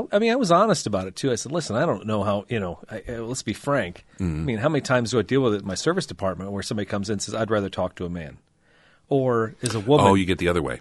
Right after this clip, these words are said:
Speaker 1: Yeah,
Speaker 2: Yeah,
Speaker 1: or
Speaker 2: yeah.
Speaker 1: as a woman coming in trying to negotiate a car deal, they bring a man with them because they don't feel like they can negotiate the car deal.
Speaker 2: Oh.
Speaker 1: You know, I said, "There's,
Speaker 2: Yeah.
Speaker 1: th-, there's obstacles here." You know, you guys
Speaker 2: Still in twenty twenty-two.
Speaker 1: Oh, yes.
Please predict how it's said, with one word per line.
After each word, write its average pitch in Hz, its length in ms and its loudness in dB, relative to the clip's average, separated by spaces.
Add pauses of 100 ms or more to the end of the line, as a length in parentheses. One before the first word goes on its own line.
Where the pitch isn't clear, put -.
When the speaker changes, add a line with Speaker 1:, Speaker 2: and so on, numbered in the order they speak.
Speaker 1:
Yeah, - 220 0
Speaker 2:
Yeah, 73 80 -2 (120)
Speaker 1:
or 127 240 2
Speaker 2:
yeah. 135 80 -2
Speaker 1:
as 117 140 -4
a 117 60 0
woman 139 260 0
coming 110 320 0
in 107 400 0
trying 113 240 2
to 98 120 -4 (200)
negotiate 110 440 0
a 95 40 -8
car 143 240 4
deal, 113 200 -2
they 98 100 -2
bring 104 200 -2
a 101 60 -2
man 107 320 0
with 92 140 -6
them 92 100 -6
because 92 180 -8
they 101 80 -4
don't 101 160 -6
feel 107 160 -4
like 95 180 -4
they 95 120 -4
can 92 140 -8
negotiate 92 500 -6
the - 60 -20
car 92 180 -6
deal. 76 200 -12
Speaker 2:
Oh. 65 540 -12
Speaker 1:
You 139 80 -6
know, 95 300 -8
I 135 160 -6
said, - 180 -2
"There's, 135 200 0
Speaker 2:
Yeah. - 60 -6
Speaker 1:
th-, 196 220 -4
there's 175 280 2
obstacles 104 600 2
here." 98 340 0 (180)
You 110 100 -4
know, 92 100 -4
you 98 80 -6
guys 110 80 -4
Speaker 2:
Still 113 300 6
in 85 80 2
twenty 90 400 0
twenty-two. 101 400 2
Speaker 1:
Oh, 92 40 4
yes. 76 220 -2